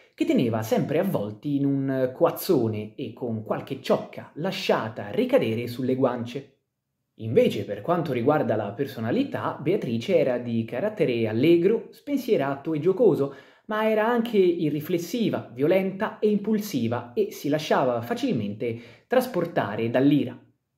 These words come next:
La quasi totalità degli storici antichi concorda nel giudicare Beatrice la vera mente dietro molte azioni e decisioni del marito,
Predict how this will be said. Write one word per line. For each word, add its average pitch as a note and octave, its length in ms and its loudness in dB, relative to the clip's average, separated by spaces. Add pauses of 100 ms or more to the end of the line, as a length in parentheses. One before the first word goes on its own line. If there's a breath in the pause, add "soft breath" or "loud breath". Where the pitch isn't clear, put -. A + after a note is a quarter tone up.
(540)
La D3 120 -4
quasi D#3+ 340 2
totalità B2+ 540 2
degli B2 240 -2
storici C#3 400 0
antichi E3 520 -6
concorda F3 500 2
nel C3+ 280 0
giudicare C#3+ 640 0
Beatrice D#3+ 640 0
la C3+ 160 -2
vera G#3+ 200 2
mente B2 480 -2
dietro B2+ 380 -4
molte D#3 580 0 (200 loud breath)
azioni D3 640 0
e - 20 0
decisioni C3+ 540 0
del B2 180 0
marito, D#3+ 460 0